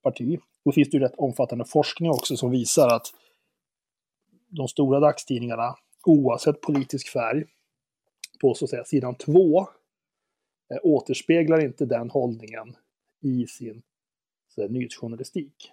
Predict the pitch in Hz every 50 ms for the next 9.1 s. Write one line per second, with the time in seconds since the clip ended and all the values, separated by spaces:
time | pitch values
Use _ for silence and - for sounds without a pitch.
0 | _ _ _ 156 120 117 - - 135 151 156 156 147 143 - 131 - 135 131 -
1 | - - 190 135 127 127 123 127 - 156 143 135 147 165 160 147 123 110 - -
2 | - - 123 120 - _ _ _ _ _ _ _ _ - 143 127 120 - 147 -
3 | - 147 131 120 - - 143 127 120 - 139 - 143 127 127 - 135 127 127 135
4 | - - 127 - - 139 120 123 117 120 123 131 143 156 180 175 160 _ _ -
5 | 143 120 104 107 120 123 - - 127 127 - - 160 _ _ - - 139 135 -
6 | - 131 123 - 143 131 117 - 139 120 120 123 131 131 123 117 117 - - -
7 | - _ _ _ _ _ _ _ - 143 120 143 131 127 135 135 151 165 165 139
8 | 127 117 123 131 127 123 - 143 151 - - 165 - - 131 113 110 117 127 143
9 | 165